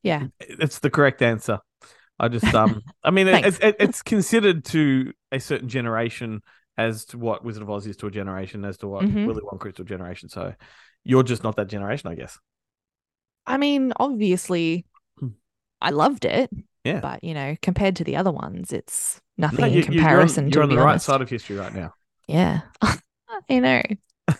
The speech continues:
Speaker 1: Um, all right. Peter Jackson, Catherine Bigelow,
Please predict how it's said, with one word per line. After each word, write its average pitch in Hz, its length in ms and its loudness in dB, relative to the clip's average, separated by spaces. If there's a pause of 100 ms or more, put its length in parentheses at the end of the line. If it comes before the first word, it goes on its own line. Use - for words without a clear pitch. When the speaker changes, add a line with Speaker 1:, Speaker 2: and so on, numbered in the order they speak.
(440)
Speaker 1:
Um, 220 640 6 (260)
all 202 120 4
right. 175 200 4 (1300)
Peter 233 180 8
Jackson, 214 560 6 (1160)
Catherine 202 340 2
Bigelow, 175 400 6